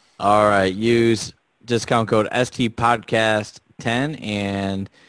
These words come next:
just one second, we got a special visitor. Hang on. Here he comes. Alabama Shakes, the current World Rimfire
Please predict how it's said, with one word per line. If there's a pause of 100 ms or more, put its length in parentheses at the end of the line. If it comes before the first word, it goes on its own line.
(220)
just
one
second,
we
got
a
special
visitor. (1200)
Hang
on.
Here
he
comes. (140)
Alabama
Shakes, (220)
the
current (360)
World
Rimfire